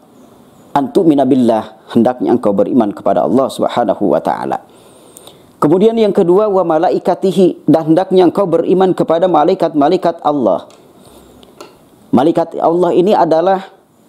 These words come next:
makhluk, makhluk Allah yang terbuat dari nur at-, ataupun cahaya,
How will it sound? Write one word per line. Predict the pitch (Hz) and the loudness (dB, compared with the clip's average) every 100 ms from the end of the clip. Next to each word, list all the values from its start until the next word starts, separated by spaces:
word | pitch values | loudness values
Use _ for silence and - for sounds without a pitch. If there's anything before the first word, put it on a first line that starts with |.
| _ _ _ _ _ | _ _ _ _ _
makhluk, | - - - 214 196 - - - _ _ _ - _ | 0 0 0 0 0 -6 -14 -18 _ _ _ -20 _
makhluk | - 151 - 147 - | 0 0 0 -4 -2
Allah | - 147 160 180 190 196 - - - - - - | -2 2 2 2 2 -2 -6 -20 -20 -20 -8 0
yang | 147 151 | 2 2
terbuat | 151 156 151 156 147 | -2 -2 0 0 2
dari | 151 151 | 0 2
nur | 160 160 180 214 196 | 2 4 2 2 2
at-, | - 151 | 0 -2
ataupun | - 147 160 165 156 | -2 -2 -2 0 0
cahaya, | 147 143 160 160 | 0 0 0 0